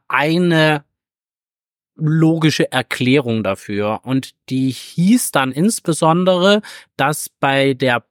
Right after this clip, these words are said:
polizeilichen Überprüfung der Name Koçak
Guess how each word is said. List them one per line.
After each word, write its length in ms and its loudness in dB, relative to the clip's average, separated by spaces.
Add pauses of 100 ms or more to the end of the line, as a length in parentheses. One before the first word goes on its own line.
polizeilichen 960 -2
Überprüfung 1200 0 (320)
der 100 0
Name 420 0
Koçak 1000 -2